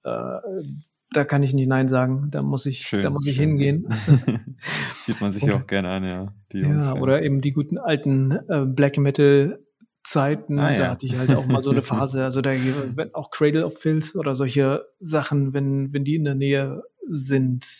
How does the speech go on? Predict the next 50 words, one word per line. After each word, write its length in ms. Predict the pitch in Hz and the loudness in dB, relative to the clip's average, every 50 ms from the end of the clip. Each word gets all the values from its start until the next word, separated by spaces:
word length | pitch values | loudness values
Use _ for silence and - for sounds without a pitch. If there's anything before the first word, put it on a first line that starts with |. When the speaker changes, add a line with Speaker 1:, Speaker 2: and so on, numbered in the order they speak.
| - - | -8 -6
Speaker 2:
Da 120 | 110 107 107 | -4 -4 -2
schau 180 | - - 107 | -2 -2 -2
an. 260 | - - 98 101 101 - - _ - | -2 -2 -6 -10 -12 -16 -18 _ -8
Speaker 1:
da, 460 | - 135 127 127 123 123 123 123 123 | -6 -6 -4 -4 -4 -4 -4 -4 -4
da, 280 | 131 131 131 131 131 | -4 -2 -2 -2 -4
da, 200 | 127 143 - 120 | -2 0 2 2
da 100 | 120 156 160 | 4 4 4
gehe 100 | 160 175 | 4 4
ich 120 | 160 196 | 4 4
auch 180 | 202 165 143 135 | 2 2 0 0
hin, 200 | 127 127 127 127 | -2 -2 0 0
da 120 | 139 135 | 0 0
muss 280 | 135 139 151 147 - 143 | 2 0 0 0 -2 -4
ich, 440 | 131 - - - - - - - _ - - | -6 -8 -10 -14 -14 -16 -18 -20 _ -20 -16
Speaker 2:
<laughs> 100 | - - | -12 -10
Ja. 320 | - 92 95 98 107 110 | -8 -6 -6 -4 -6 -6
Speaker 1:
da 140 | 117 117 131 | -6 -6 -8
k-, 60 | - - - - _ _ _ _ _ _ _ | -8 -8 -12 -20 _ _ _ _ _ _ _
kann 160 | - - 139 143 | -2 2 2 4
ich 100 | 135 127 | 4 4
mich 120 | 131 135 | 4 2
nicht 360 | 131 123 120 - - - - - | 2 0 -2 -4 -8 -12 -14 -16
verwehren 560 | - - - - 135 127 135 127 127 123 120 120 | -18 -12 -6 -4 -2 0 0 -2 -2 -2 -4 -6
dann. 160 | 123 123 113 | -6 0 2
Speaker 2:
Wenn 120 | 110 110 | 2 4
du 120 | 107 113 117 | 4 4 4
aus 160 | 113 113 - | 2 0 0
E 100 | 120 113 | 0 2
B 140 | 107 117 113 | 2 2 2
M 160 | 104 113 117 | 2 2 2
das 200 | 113 117 117 - | 0 -2 -2 -2
E 180 | - 110 107 98 | -2 -2 0 0
wegstreichst, 640 | 110 107 - - - - 135 127 131 131 127 - - | 0 -2 -2 -8 -6 -2 0 2 2 0 -2 -2 -4
dann 140 | 127 123 | -2 0
bleibt 200 | 123 127 123 123 | 0 0 -2 -2
nur 80 | 127 127 | -4 -4
noch 160 | 123 127 120 | -2 -4 -4
B 160 | 120 - 123 | -2 -2 -2
M 220 | 104 107 120 123 - | 0 0 -2 -2 -2
übrig, 360 | 98 92 98 98 98 98 - | -2 -2 0 0 -2 0 -2
also 220 | 113 104 95 101 101 | -2 -2 0 0 -2
dann 140 | 104 101 98 | -2 -4 -6
bist 180 | 107 104 - 123 | -8 -10 -8 -8
du 40 | |
schon 160 | 120 - 127 120 | -6 -6 -4 -4
beim 140 | 120 117 | -4 -4
Black 260 | 110 120 123 117 120 107 | -2 -2 -4 -4 -4 -6
Metal, 240 | 95 95 - 98 98 | -8 -8 -8 -6 0
ja. 160 | 98 120 151 - - - - 107 - - - | 2 2 2 2 0 -4 -4 -4 0 4 6
<laughs> 960 | 214 208 180 - 202 202 - - - 180 175 - - 180 180 - - - | 8 8 8 10 8 6 8 8 4 4 4 6 4 2 2 2 2 0